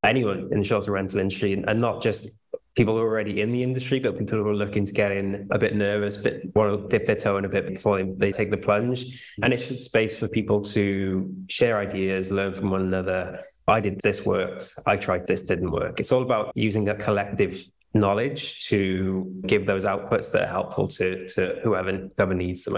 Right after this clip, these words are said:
And then the final section is the,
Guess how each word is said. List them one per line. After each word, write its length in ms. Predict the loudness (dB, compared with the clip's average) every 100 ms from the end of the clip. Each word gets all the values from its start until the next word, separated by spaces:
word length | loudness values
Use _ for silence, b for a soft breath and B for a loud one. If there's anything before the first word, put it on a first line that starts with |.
| 0
And 180 | 2
then 140 | 2 0
the 80 | 0
final 280 | 0 0
section 400 | 0 -2 -2 -2 0
is 680 | 2 2 0 -2 -6 -10
the, 600 | -2 0 2 2 0 0